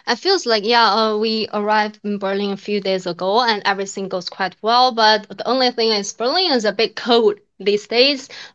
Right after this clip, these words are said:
Speaker 1: But except from that, it feels like everything's good.
Speaker 2: Nice. Uh, also, we have seen that you already have accounts on the European solo queue.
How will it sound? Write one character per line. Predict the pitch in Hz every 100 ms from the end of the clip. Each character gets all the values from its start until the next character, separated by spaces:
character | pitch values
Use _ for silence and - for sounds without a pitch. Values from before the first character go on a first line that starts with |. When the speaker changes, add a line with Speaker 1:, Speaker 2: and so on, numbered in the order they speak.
| -
Speaker 1:
But | 226 226 226 220
except | 214 208 233 208
from | - 202 190
that, | 233 269 269
it | 214
feels | 202 220 214
like | 196 -
everything's | 208 208 196 185
good. | 190 175 165 _ _ _ _ _ _ _ -
Speaker 2:
Nice. | 170 170 - -
Uh, | 190 185 185 185 185 185 180 180 -
also, | 220 277 269 -
we | 202 233
have | 240 240
seen | - 233 240 262
that | 214 160
you | 190
already | 214 214 220
have | 202 214 208 -
accounts | 196 196 208 240 262 - -
on | 202
the | 190 196 196 190 190
European | 202 202 196 208 247
solo | 262 240 214
queue. | 208 226